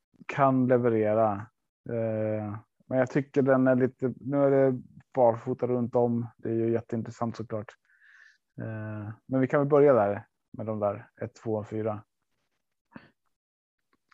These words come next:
Då är jag nästan mer inne på, eh, du pratade om någon annan där från början.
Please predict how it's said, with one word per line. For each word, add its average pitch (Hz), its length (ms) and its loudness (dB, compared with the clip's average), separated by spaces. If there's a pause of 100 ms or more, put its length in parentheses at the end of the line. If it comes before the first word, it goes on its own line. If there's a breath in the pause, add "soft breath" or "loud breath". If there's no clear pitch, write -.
(480 loud breath)
Då 123 160 2
är 131 60 6
jag 135 80 6
nästan 127 320 0
mer 135 200 2
inne 117 280 0
på, 110 420 -4
eh, 110 480 -2 (340)
du - 140 -8
pratade 127 280 -2
om 123 160 -2
någon 120 80 0
annan 127 220 -2
där 101 160 -4
från 110 180 -8
början. 110 340 -6